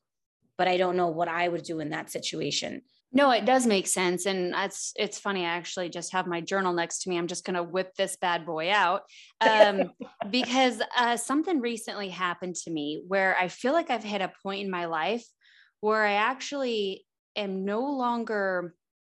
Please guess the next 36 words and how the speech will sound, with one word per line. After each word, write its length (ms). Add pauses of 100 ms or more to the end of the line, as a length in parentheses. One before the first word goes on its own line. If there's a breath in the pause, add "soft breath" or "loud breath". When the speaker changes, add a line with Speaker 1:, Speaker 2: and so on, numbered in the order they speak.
(580)
Speaker 2:
affected 840 (300)
or 180
influenced 1080 (360)
or 280
take 300
things 260
personal. 760 (1500 loud breath)
And 100
I 80
did 240
a, 80 (120)
I 100
did 220
a 60
lesson, 680
and 140
I, 380
and 100
I'm 160
gonna 200
share 340
it 80
right 160
now 160
on 80
the 100 (100)
podcast 560
'cause 160
I 120
thought 240
it 80
was 160
probably 360
the 100
most 500 (640)
powerful 1080